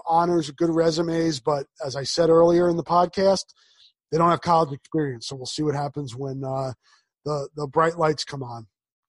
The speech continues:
Uh, any graduate transfers coming or going? Nothing that I've heard right now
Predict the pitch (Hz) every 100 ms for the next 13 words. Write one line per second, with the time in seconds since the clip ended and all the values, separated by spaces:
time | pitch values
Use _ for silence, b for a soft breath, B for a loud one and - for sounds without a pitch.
0 | _ _ _ _ 143 156 208 208 190 190
1 | 185 160 - 175 175 - 165 - 170 170
2 | 156 143 160 170 170 165 - b b b
3 | b _ 156 214 240 214 214 190 151 196
4 | 196 185 170 160 180 202 202 208 196